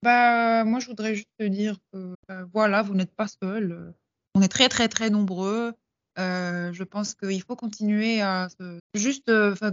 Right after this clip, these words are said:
garder ses valeurs, conserver ses valeurs et je pense, euh, ch-, de, chacun de son propre moyen, peut-être, de militer pour des valeurs. Pas forcément de militer contre l'islam. Moi, je,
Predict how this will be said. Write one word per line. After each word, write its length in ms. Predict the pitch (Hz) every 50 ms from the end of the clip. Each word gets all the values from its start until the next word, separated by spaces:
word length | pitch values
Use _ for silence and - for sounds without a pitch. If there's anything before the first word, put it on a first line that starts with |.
| 190 -
garder 240 | - 254 240 220 254
ses 160 | 254 - 247
valeurs, 380 | 220 202 208 208 202 208 220 196
conserver 360 | - 240 - - 220 208 214
ses 140 | 208 214 220
valeurs 380 | 190 202 202 202 214 220 208 190
et 240 | 180 180 180 - _ _ _ _ _ -
je 100 | 202 226
pense, 360 | 214 247 247 262 240 - 240
euh, 100 | 220 208 208 _ _ _ _ _
ch-, 160 | - - -
de, 100 | 208 -
chacun 360 | - - 311 302 294 311 311 285
de 100 | 254 247
son 300 | 233 269 262 240 220 220
propre 340 | - - 254 - - 254
moyen, 560 | 233 233 233 233 233 233 240 254 262 269 269 240
peut-être, 500 | - 226 220 - 233 - - - - 214
de 180 | 208 202 247
militer 380 | 254 254 269 247 247 240 233 233
pour 200 | 233 208 208 190
des 80 | 196
valeurs. 400 | 190 185 175 175 170 170 175 - _ _ _ _ _ _ _ _ _ _
Pas 120 | - 359 359
forcément 460 | 339 339 - - 320 302 302 320 311
de 140 | 247 247 240
militer 400 | 240 247 226 226 247 208 240 240
contre 320 | - - 233 - - 233 220
l'islam. 360 | 220 208 - 277 285 262 214
Moi, 220 | 196 196 202 220
je, 260 | 220 214 214 208 202